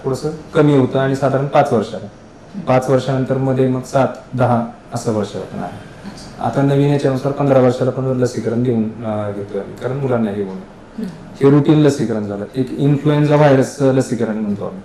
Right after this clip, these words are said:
Speaker 1: तर मध्ये हे आला होता आपण स्वाईन फ्लू, त्याच्यानंतर हे इन्फ्लुएन्झा व्हायरस हे आलंय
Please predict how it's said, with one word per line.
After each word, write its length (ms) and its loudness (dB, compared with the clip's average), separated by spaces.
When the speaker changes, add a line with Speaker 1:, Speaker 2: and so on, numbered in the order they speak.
Speaker 1:
तर 80 -2
मध्ये 580 2
हे 180 0
आला 180 4
होता 240 -4
आपण 500 -6
स्वाईन 220 4
फ्लू, 180 -6
त्याच्यानंतर 480 -2
हे 120 0
इन्फ्लुएन्झा 440 0
व्हायरस 360 0
हे 100 2
आलंय 200 0